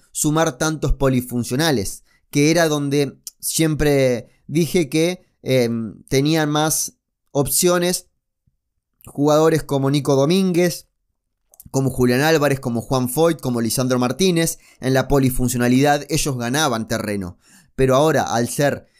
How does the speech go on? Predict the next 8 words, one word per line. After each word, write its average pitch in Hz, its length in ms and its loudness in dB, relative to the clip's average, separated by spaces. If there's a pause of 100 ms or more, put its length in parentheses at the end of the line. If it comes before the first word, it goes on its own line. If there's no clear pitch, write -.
(180)
más 151 200 -2
larga 175 340 2
la 170 100 2
lista, 185 520 -2 (200)
esto 175 580 -2 (260)
puede 175 440 2
que 170 420 -2
termine 160 680 -2